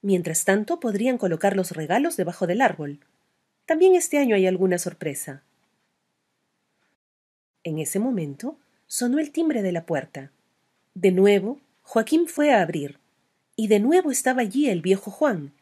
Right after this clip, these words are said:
más radiante incluso que el día anterior. "Vengo solamente a darles las gracias", dijo. El padre y la madre acudieron corriendo a decirle que entrara.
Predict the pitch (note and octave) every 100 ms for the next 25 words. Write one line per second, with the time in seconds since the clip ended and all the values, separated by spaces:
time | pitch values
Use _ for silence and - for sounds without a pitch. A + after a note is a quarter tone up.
0 | _ _ _ _ _ - A#3 D4 C4 G3+
1 | F3+ A#3 A#3+ F#3 E3 A3 C#4+ - - _
2 | - F#3+ F3 G3 F3 D#3+ D#3+ D3 C3+ -
3 | _ _ _ _ _ _ _ _ _ _
4 | _ _ _ _ _ _ _ _ _ _
5 | _ _ _ - G3 D#4+ D#4+ D4+ C#4+ C4
6 | C4+ G3+ F#3+ G3+ G3 F3 - A3+ - D3+
7 | D#3 - _ _ _ _ _ - D#3 E3+
8 | - C#3+ - _ _ _ _ _ _ _
9 | _ _ _ _ _ _ _ - A#3+ A#3
10 | D#4+ F4 D#4 F3+ F#3 G3+ A3+ G#3 E3 F3
11 | G#3 G#3 E3 E3+ A#3 C#4+ A#3 D#3+ G3 F3
12 | E3+ D#3 D3+ E3 C3+ D3